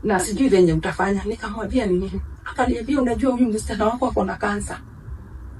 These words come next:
Kai, nikamuuliza, "Ati?"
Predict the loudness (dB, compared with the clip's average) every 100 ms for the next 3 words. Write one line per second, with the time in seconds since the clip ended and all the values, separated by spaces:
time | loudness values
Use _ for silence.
0 | -12 -12 -14 -14 -12 -12 -12 -18 -16 -14
1 | -14 -6 2 4 4 -2 -10 -4 -2 0
2 | 0 0 0 2 4 4 2 -2